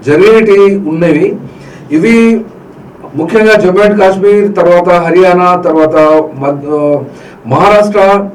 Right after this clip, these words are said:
తర్వాత జార్ఖండ్, ఈ నాలుగు రాష్ట్రాల అసెంబ్లీ ఎలక్షన్స్ను పట్టి, ఈ అసెంబ్లీ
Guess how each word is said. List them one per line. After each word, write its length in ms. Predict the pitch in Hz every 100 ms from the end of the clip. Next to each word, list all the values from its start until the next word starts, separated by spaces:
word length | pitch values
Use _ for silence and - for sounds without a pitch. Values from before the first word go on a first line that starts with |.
| -
తర్వాత 320 | 143 170 170
జార్ఖండ్, 580 | 156 170 180 143 123 113
ఈ 60 | 143
నాలుగు 500 | 135 147 196 214 202
రాష్ట్రాల 580 | 185 180 - 180 170 170 165 - - - 131
అసెంబ్లీ 720 | 160 156 214 214 226 220 180
ఎలక్షన్స్ను 1080 | 170 175 175 180 160 156 156 147 170 185 123 - - - - 151
పట్టి, 440 | 165 - 185 - - - - - - - 185
ఈ 160 | 196
అసెంబ్లీ 380 | 175 233 233 240